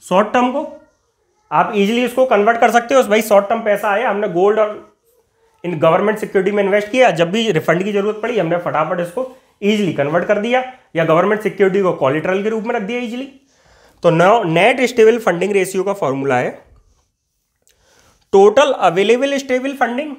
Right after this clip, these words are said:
और टोटल रिक्वायर्ड स्टेबल फंडिंग, ये more than हंड्रेड परसेंट होनी चाहिए। यानी आपको अपनी एक्टिविटी स्टेबल सोर्स of finance से करनी चाहिए, क्योंकि शॉर्ट टर्म फंडिंग है, शॉर्ट टर्म फंडिंग को तो आपको एक साल के अंदर पैसा देना पड़ जाएगा।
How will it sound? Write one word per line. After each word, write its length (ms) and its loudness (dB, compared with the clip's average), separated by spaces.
और 140 -6
टोटल 360 0
रिक्वायर्ड 520 -2
स्टेबल 300 -6
फंडिंग, 320 -10
ये 520 -2
more 220 0
than 280 0
हंड्रेड 320 -6
परसेंट 340 -8
होनी 160 -8
चाहिए। 300 -14
यानी 220 4
आपको 300 2
अपनी 240 -2
एक्टिविटी 440 -4
स्टेबल 340 -4
सोर्स 280 -2
of 100 -4
finance 320 -4
से 80 -6
करनी 220 -4
चाहिए, 240 -2
क्योंकि 200 0
शॉर्ट 320 2
टर्म 160 4
फंडिंग 360 0
है, 100 0
शॉर्ट 200 -2
टर्म 140 2
फंडिंग 280 0
को 80 2
तो 80 2
आपको 240 4
एक 120 2
साल 180 -2
के 60 -2
अंदर 200 -4
पैसा 240 -4
देना 220 0
पड़ 120 2
जाएगा। 300 2